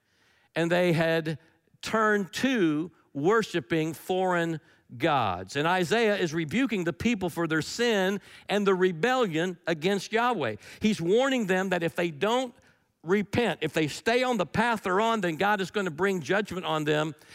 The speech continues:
So Isaiah is warning them that disaster is coming. And that's what we're reading about in verse one, that distress and darkness and despair had come upon the people of Israel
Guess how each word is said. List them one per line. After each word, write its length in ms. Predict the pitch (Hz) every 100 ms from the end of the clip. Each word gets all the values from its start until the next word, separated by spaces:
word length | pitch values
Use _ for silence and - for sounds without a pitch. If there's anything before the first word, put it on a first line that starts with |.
| - - _
So 200 | - 175 -
Isaiah 540 | 156 156 139 208 208
is 260 | 208 175 127
warning 540 | 151 196 233 226 214
them 380 | 170 185 185 180
that 220 | 170 185
disaster 960 | 160 143 120 185 190 185 - 185 180 180 _ - _
is 260 | 170 180 - -
coming. 680 | - 226 220 165 117 90 98 _ - - -
And 180 | 170
that's 340 | 156 208 226 -
what 280 | 196 196 190 _ _ _ _ _ _ _ 160
we're 240 | 165 185
reading 420 | 175 233 226 190
about 260 | 180 170 170
in 140 | 160
verse 280 | 147 160 -
one, 260 | 185 175 135
that 200 | 160 165
distress 600 | 165 - 190 214 220 -
and 200 | 160 156
darkness 460 | 185 202 202 175
and 180 | - 170
despair 540 | 156 - 180 190 196
had 420 | 175 - 202 233 208
come 220 | 214 185
upon 320 | 160 175 156
the 140 | 147 - - -
people 300 | - 180 160
of 120 | 156 151
Israel 420 | 156 139 156